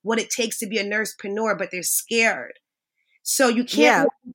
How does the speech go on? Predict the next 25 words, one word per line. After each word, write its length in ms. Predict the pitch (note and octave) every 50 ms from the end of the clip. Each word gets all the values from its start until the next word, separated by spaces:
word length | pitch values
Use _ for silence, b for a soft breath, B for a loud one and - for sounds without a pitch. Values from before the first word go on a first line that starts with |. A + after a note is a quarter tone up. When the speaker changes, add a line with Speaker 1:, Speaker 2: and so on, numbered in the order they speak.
| _ -
Speaker 1:
fear 160 | D4 C4+ B3
and 120 | A3+ A3 G#3+
wanna 300 | G#3+ A3+ A3 G#3 F#3+ E3+
win. 240 | G3 A3+ G#3 F#3+ F#3
There's 220 | A3 G#3+ - -
no 420 | A3+ A3+ B3 B3 B3 B3 A#3+ A#3+
way. 440 | A#3+ A3 G3+ A3+ A3 G#3 G3+ G3 F3 B B B B B
You 100 | A3+ B3
can, 240 | B3+ B3 A3+ G3+ A3
you 80 | B3
can 180 | B3 C4+ A3+ A3
read 220 | G3 B3+ C4 B3+
about 260 | A#3+ A3+ A#3 A3 G3 -
Steve 320 | - - A3+ G#3+ F#3+ D#3
Jobs, 500 | - - B3 B3 B3 B3 B3+ B3+ G#3+ - -
that 120 | - F#3+ E3
he 120 | A3+ A#3
has 220 | G#3+ G#3+ G#3+ -
a 100 | G3 E3+ - -
book. 240 | B3 C4 C4 C4 - B B B B B B B B
There's 280 | - D4 D4 C4+ - G3+
no 320 | C#4 C#4+ D4 D4 D4 D4
way 340 | C#4 C4 A3+ D4 C#4 C#4 C4
you 220 | C4 A#3+ B3 B3+
can, 180 | - B3+ A#3+